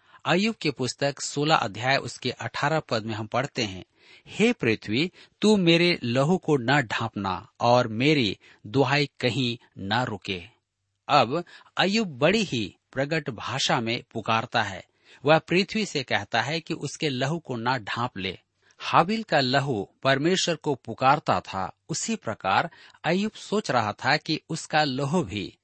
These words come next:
परमेश्वर को पुकारेगा। मेरे मित्रों, परमेश्वर लहू को नहीं ढांकेगा। परमेश्वर प्रभु यीशु के लहू को देखता है,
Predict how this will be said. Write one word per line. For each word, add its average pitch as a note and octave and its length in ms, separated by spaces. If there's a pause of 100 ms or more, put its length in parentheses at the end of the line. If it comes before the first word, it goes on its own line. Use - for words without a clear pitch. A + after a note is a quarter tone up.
(140)
परमेश्वर C3 540
को A2+ 380 (200)
पुकारेगा। G#2 680 (840)
मेरे G3 220
मित्रों, A#2+ 460 (420)
परमेश्वर F3+ 580
लहू C3+ 320
को - 180
नहीं B2 260
ढांकेगा। G2 640 (420)
परमेश्वर D3+ 720 (220)
प्रभु E3 240
यीशु F3 360
के E3+ 160
लहू B2 340
को D#3 180
देखता G2+ 400
है, F2 300